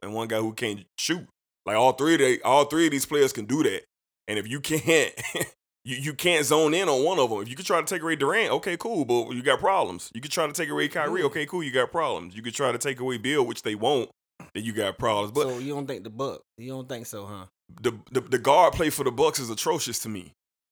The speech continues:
Speaker 2: Yeah, the first team all defensive player on that team.
Speaker 1: Who's that?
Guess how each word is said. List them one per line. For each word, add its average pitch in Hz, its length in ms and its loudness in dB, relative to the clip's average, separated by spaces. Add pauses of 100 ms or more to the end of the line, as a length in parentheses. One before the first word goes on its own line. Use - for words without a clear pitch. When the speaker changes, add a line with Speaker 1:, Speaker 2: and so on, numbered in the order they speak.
(100)
Speaker 2:
Yeah, 120 260 -8
the 101 80 -16
first 131 340 -8
team 139 200 -6
all 135 180 -4
defensive 147 480 -12
player 202 220 -6
on 165 80 -6
that 127 160 -12
team. 135 240 -10
Speaker 1:
Who's 175 200 8
that? 156 240 8